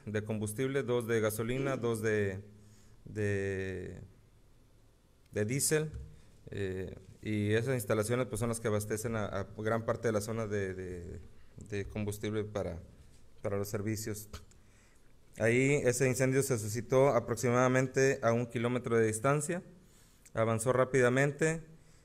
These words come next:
por ahí bomberos municipales pudo contener, eh, fue algo difícil ya que esas brechas, ese monte está muy cerrado, tuvimos que bajar a pie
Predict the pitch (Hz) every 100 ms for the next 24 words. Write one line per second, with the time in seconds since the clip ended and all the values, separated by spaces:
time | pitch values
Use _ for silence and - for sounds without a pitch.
0 | _ _ - - 120 117 120 120 127 127
1 | 117 104 120 120 123 - - - - -
2 | - - - - 131 127 127 113 117 127
3 | 151 120 117 107 127 123 120 127 120 110
4 | 127 143 127 123 123 120 123 113 120 131
5 | 123 120 120 117 117 120 117 123 120 110
6 | 113 123 151 151 123 113 120 - 113 107
7 | 117 120 139 156